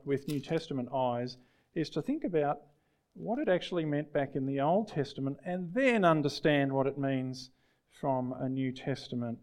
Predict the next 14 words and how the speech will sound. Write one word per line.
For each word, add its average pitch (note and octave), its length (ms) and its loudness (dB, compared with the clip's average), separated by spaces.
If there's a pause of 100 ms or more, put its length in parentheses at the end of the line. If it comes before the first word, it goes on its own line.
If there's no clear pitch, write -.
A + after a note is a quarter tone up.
perspective. A#2+ 840 -4 (880)
Because F#3 200 8
I A#3 120 10
believe G3 320 10
the F3 80 8
whole F#3 180 8
Bible's F3 460 6
inspired E3 520 6
by D3+ 180 6
God. D3 260 6
I C3+ 80 6
know D3+ 280 6
I D3+ 40 4
spoke D#3+ 400 2